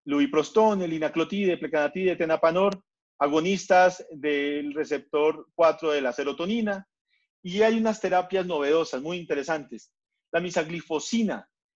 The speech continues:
que altera el, el, el cotransportador de glucosa, sodio, que se encuentra en el, en el intestino, en el intestino. Eh,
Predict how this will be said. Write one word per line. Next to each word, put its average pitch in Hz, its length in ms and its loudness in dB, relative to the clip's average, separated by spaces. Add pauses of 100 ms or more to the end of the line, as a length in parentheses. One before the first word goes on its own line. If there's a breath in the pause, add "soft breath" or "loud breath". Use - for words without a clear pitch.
(120)
que 170 440 -4
altera 190 400 0
el, 196 260 -6
el, 143 960 -6
el 139 100 -20
cotransportador 147 840 0
de 175 120 -2
glucosa, 175 540 -2
sodio, 160 540 -2 (340 soft breath)
que 147 100 -4
se 151 100 -6
encuentra 160 720 0
en 147 240 -4
el, 123 320 -6 (640)
en 143 140 -8
el 135 120 -4
intestino, 185 680 -4
en 151 120 -4
el 139 100 -6
intestino. 139 640 -6 (420 soft breath)
Eh, 131 540 -2